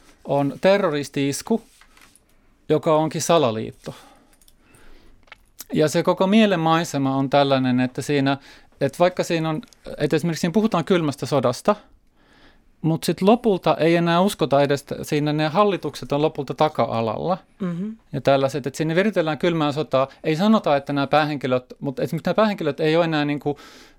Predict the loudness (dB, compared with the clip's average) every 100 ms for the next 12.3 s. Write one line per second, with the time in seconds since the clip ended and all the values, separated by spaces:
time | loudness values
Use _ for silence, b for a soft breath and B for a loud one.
0 | -4 -2 -2 0 0 0 0 0 -2 -2
1 | 0 0 0 2 0 0 -2 0 2 2
2 | -2 -4 -10 -4 0 2 0 -2 -6 -8
3 | -4 2 2 4 2 2 2 4 4 4
4 | -2 -4 -4 -4 -2 2 2 0 -4 -8
5 | -4 2 4 4 4 2 0 -2 -2 0
6 | 0 2 -2 B B B -4 -2 0 0
7 | 2 2 2 0 2 2 2 -2 -2 -2
8 | 0 0 2 0 0 -2 0 -2 0 0
9 | 0 0 0 0 2 0 -4 -8 -10 B
10 | B B -4 0 2 2 0 0 -2 -2
11 | 0 -2 -2 -4 0 0 2 2 0 -2
12 | -2 0 0